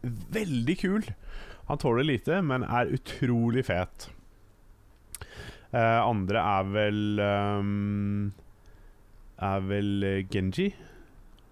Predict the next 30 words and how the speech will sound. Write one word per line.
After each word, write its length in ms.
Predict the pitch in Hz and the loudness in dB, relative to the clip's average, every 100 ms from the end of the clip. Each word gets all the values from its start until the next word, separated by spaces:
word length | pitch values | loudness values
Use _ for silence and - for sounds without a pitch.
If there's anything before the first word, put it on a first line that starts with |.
| - - - - - | -20 -20 -20 -18 -8
Eh, 720 | - 110 113 113 110 110 110 | -4 0 0 0 0 0 -2
som 160 | 107 113 | -2 -2
er 80 | 110 | 0
en 60 | |
sånn 180 | 110 107 | 0 2
ninja-kar. 760 | 104 92 95 95 95 - 160 220 - - | 2 2 2 2 2 0 -2 -4 -14 -20
Synes 180 | - 110 | -8 -2
jeg 80 | 117 | 0
også 240 | 98 - 113 | 0 0 0
er 460 | 104 104 104 104 - | 2 2 2 0 -2
utrolig 340 | - 104 101 | -2 -2 -2
kult. 320 | 131 160 - - - - - - - | -2 -6 -8 -18 -18 -18 -18 -14 -6
Eh, 500 | 120 110 110 107 85 | -2 -2 -2 0 -2
utrolig 280 | 113 120 107 | -2 -4 -2
kul. 180 | 143 180 - - 120 | -4 -4 -14 -12 -2
Den 160 | 135 | 0
jeg 120 | 139 139 | 2 0
liker 320 | 127 143 135 | 0 0 0
desidert 680 | 131 127 151 165 135 135 139 | -2 -2 -2 0 2 2 2
minst, 520 | 139 143 117 - - - - - - - - - - | 0 0 -2 -6 -14 -18 -18 -18 -18 -20 -20 -18 -2
det 100 | 113 | 2
er 140 | 104 110 | 4 4
Reaper. 400 | 104 - 110 104 101 - - - - - - - | 2 2 0 2 -2 -4 -6 -6 -8 -8 -10 -6
Og 140 | 110 | -2
det 80 | 107 | 0
er 60 | 101 | 0
fordi 240 | 104 90 | 0 2
at 140 | 92 - | 2 0
han 140 | 92 | 0
er 340 | 87 85 87 | 2 2 0